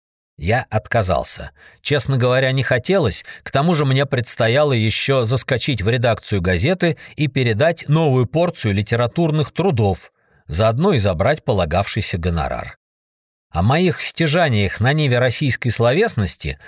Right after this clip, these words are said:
знал только Карл, остальные сослуживцы пребывали в неведении. Я специально просил кузена не разглашать эту маленькую военную тайну. Не то чтобы из чувства стыда,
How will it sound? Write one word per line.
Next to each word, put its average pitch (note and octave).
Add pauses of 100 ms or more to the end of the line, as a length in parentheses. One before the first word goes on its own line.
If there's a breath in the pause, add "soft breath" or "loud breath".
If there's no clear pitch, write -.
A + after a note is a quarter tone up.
(120)
знал A#2
только E3+
Карл, G#2+ (160 loud breath)
остальные G#2
сослуживцы B2+
пребывали F2+
в C3+
неведении. F2 (400 soft breath)
Я F2
специально B2
просил G#2
кузена D3+
не D#3
разглашать D#3
эту E2+
маленькую D3 (220 loud breath)
военную F#2+ (120)
тайну. B1 (560)
Не D3
то C4
чтобы C#3
из B2
чувства A2+
стыда, E3+